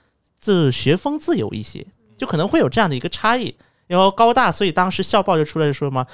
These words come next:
，“民族고대 일본 거리가 웬 말인가？”就是在民族高大怎么能出现日本街？<laughs>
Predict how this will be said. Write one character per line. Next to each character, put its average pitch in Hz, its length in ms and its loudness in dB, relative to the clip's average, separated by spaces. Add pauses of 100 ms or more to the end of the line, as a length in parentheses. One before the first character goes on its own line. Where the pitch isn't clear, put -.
(140)
，“民 165 360 0
族 240 160 2
고 214 260 -2
대 170 440 -2
일 202 360 0
본 233 240 -2
거 220 160 2
리 196 140 0
가 160 180 -2
웬 120 180 -2
말 185 200 2
인 151 180 -4
가？” 117 200 -6 (380)
就 - 100 -4
是 180 60 2
在 117 220 0
民 147 320 0
族 156 200 2
高 160 220 2
大 160 160 2
怎 123 140 -6
么 131 60 -6
能 165 100 -4
出 - 160 -6
现 202 120 -2
日 254 200 -2
本 113 180 -6
街？ - 300 -14 (960)
<laughs> - 80 -18